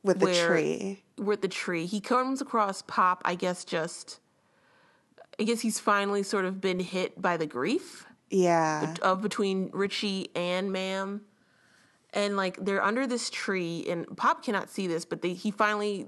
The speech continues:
Speaker 2: JoJo sees Richie. He sees, like, he has not been able to escape Earth. He's still, like, a sad, lonely spirit, but I guess he's not as angry. He's just sort
Speaker 1: Mm-hmm.
Speaker 2: of sad. And he's
Speaker 1: Uh-huh.
Speaker 2: hanging out in this tree with a whole bunch of other ghosts.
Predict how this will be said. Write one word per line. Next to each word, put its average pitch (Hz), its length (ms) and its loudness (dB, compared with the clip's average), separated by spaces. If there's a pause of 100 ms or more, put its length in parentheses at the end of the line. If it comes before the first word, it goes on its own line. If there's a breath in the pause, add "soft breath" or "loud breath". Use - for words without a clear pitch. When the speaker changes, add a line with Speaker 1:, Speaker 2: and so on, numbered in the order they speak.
Speaker 2:
JoJo 208 320 2
sees 208 320 -2
Richie. 185 340 -2
He 175 100 -8
sees, 190 200 -2
like, 175 140 -2
he 208 180 0
has 190 140 2
not 196 200 2
been 196 120 -2
able 180 180 -4
to 170 60 -4
escape 165 520 -4 (120)
Earth. - 320 0
He's 208 200 -4
still, 196 540 0 (760 loud breath)
like, 185 160 0
a 185 60 -2
sad, 175 360 2
lonely 175 240 0
spirit, 165 380 0
but 175 80 2
I - 20 2
guess 190 160 -2
he's 185 160 -4
not 165 300 2
as 156 240 -2
angry. 247 420 0
He's 190 220 -4
just 190 240 4
sort 175 160 2
Speaker 1:
Mm-hmm. 170 120 0
Speaker 2:
of 170 40 -10 (640 soft breath)
sad. 180 720 0 (480 loud breath)
And 185 100 2
he's 190 80 6
Speaker 1:
Uh-huh. 180 80 4
Speaker 2:
hanging 240 220 4
out 220 120 2
in 196 120 0
this 190 180 -2
tree 269 400 0
with 208 140 2
a 202 60 2
whole 208 120 2
bunch 196 180 0
of - 160 -2
other 262 220 2
ghosts. - 680 -2